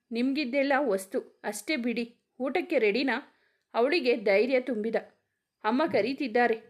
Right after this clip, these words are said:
ಭಯದಿಂದ ಇನ್ನೂ ಹೊರ ಬಂದಿರಲಿಲ್ಲ. "ಧನು, ನೀನು ತುಂಬ ಲಕ್ಕಿ ಮಾರಾಯ.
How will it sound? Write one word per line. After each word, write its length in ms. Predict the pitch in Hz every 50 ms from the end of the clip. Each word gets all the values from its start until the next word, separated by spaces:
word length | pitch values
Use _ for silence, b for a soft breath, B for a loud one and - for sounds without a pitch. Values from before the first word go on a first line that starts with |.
| -
ಭಯದಿಂದ 480 | 214 220 220 226 226 247 302 311 294 262 240 240 - 269 - -
ಇನ್ನೂ 300 | 240 240 262 311 359 370
ಹೊರ 200 | 311 269 233 220 233 247 - - - -
ಬಂದಿರಲಿಲ್ಲ. 600 | 214 220 220 233 247 262 247 240 240 226 220 214 214 - - - _ _ _ _ _ _ _ _ _ _ _ _ _ 226
"ಧನು, 240 | 233 247 254 294 359 359 -
ನೀನು 280 | 254 240 262 285 330 339
ತುಂಬ 300 | - 247 208 214 226 262 302
ಲಕ್ಕಿ 300 | 294 262 254 - 269 240 - _ _ _ _ _ _ _ _ _ _ _ _ _ _ _ _ _ _ _ _ _
ಮಾರಾಯ. 360 | 240 233 240 240 254 254 247